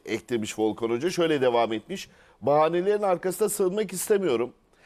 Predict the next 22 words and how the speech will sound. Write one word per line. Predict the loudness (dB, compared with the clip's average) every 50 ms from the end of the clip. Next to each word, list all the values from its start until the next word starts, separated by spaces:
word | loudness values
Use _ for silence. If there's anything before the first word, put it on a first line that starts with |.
| _ _ _ _
Neticesinde | -6 -4 -2 -2 -2 2 2 2 0 0 -2 0 0
yenildik. | 2 2 2 2 2 0 -2 -6 -6 -12 -20 _ _
Bugünkü | -4 -2 -2 0 0 0 -2 0 0 2
oyunu | 2 4 2 2 2 0 0 0 0 0
anlamış | 0 0 0 0 -2 -2 -4 -4 -4
değilim. | -4 -2 0 0 -2 -4 -4
Oyunla | -2 0 2 2 4 4 4 2
ilgili | 2 0 -2 -2 0 0 0 0 0 -4 _ _ _ _ -4
aklı | -4 -4 -4 -6 -6
selim | -2 0 0 0 0 -2
bir | -2 -2
şekilde | -2 -2 -2 -2 -2 -2 -6 -2 0 2 2 2 0 -4 _ _ _ _ _ -8
düşüneceğiz." | -8 -6 -4 -4 -4 -2 -2 0 2 2 2 0 -2 -6 -8 -10 -8
diye | -2 0 2 2 2 0 -2
sözlerini | -6 -2 -2 -2 -2 -2 -2 -4 -2 -2 -4 -4 -6 -8 -18 _ _ _ _
tamamlamış | -2 0 0 2 0 0 -2 -4 -4 -4 -4 -4 -4 -6 -6 -8 -10 -16 _ _ -20 -20 _ _ -2
Volkan | 2 2 2 2 2 0 0 0
Hoca. | 0 -4 -2 -2 0 0 0 0 -2 -6 _ _ _
Ee, | -10 -8 -8 -8 -8 -8
geçmiş | -8 -8 -8 -10 -16 -10 -4
olsun | -4 -4 -4 -6 -10 -10 -6 -2
diyelim. | -2 0 0 -2 -4